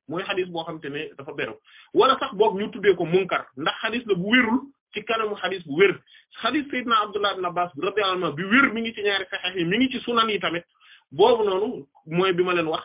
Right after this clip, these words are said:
ne Seydina Abdullah ibn Abbas radiyallahu anhu bi mu ñëwee dafa taxaw ci càmmoñam, Yonent bi sallallahu alayhi wasallam indi ko ci ndeyjooram mu dëppook moom, ñu taxawandoo. Kon loolu mooy li wér, te sunna Yonent bi sallallahu alayhi wasallam tamit, comme ci lañ ne, nusratu Rasulullah sallallahu alayhi wasallam, kenn du ko bàyyi ngir waxu keneen ku mën a doon, kaa'inan man kaana, comme li imam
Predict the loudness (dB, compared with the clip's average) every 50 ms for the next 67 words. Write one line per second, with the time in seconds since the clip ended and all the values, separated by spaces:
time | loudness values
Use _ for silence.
0 | -10 -10 -10 -4 0 0 0 2 2 0 0 0 -2 0 0 0 0 -2 -4 -2
1 | -2 -4 -4 -4 -6 -6 -4 -4 -4 -4 -4 -6 -6 -8 -8 -8 -4 -2 0 0
2 | 0 0 -4 -8 -10 -14 -14 -12 -12 -12 -12 -12 -4 -2 -2 -2 0 -4 -6 -6
3 | -6 -4 -6 -6 -6 -8 -10 -12 -12 -10 -10 -10 -8 -6 -4 -4 -4 -4 -6 -6
4 | -6 -4 -2 -2 -2 -2 -2 -4 -4 -6 -6 -8 -10 -10 -8 -10 -8 -8 -8 -8
5 | -6 -6 -8 -8 -10 -14 _ _ _ _ _ -10 -6 -4 -4 -2 -2 -2 -4 -4
6 | -4 -6 -10 -12 _ _ _ _ _ _ _ 0 2 2 4 4 4 4 4 4
7 | 2 0 0 0 2 2 2 2 2 -2 -6 _ -4 -4 -4 -4 -6 -6 -6 -4
8 | -2 0 0 -2 -2 -6 -10 -10 -8 -8 -8 -8 -8 -10 -10 -10 -8 -10 -10 -10
9 | -14 _ _ -6 -6 -4 -4 -4 -4 -2 0 0 0 -2 -4 -6 -8 -4 -2 -2
10 | -2 -2 -4 -6 -8 -8 -8 -12 -14 -14 -16 -16 -10 -6 -4 -4 -2 -2 -2 0
11 | 0 0 -2 -2 -4 -4 -4 -4 -4 -4 -6 -6 -6 -10 -18 -20 -20 _ _ 4
12 | 6 6 6 2 0 0 0 2 2 2 2 2 0 2 4 4 4 4 0 -2
13 | -2 0 0 2 2 0 0 -4 -6 -4 -2 -2 -2 -2 -2 -4 -4 -6 -8 -6
14 | -4 -4 -2 -2 -2 -4 -6 -4 -6 -8 -10 -6 -2 0 0 0 0 -2 -4 -4
15 | -6 -4 -4 -4 -4 -6 -6 -6 -8 -10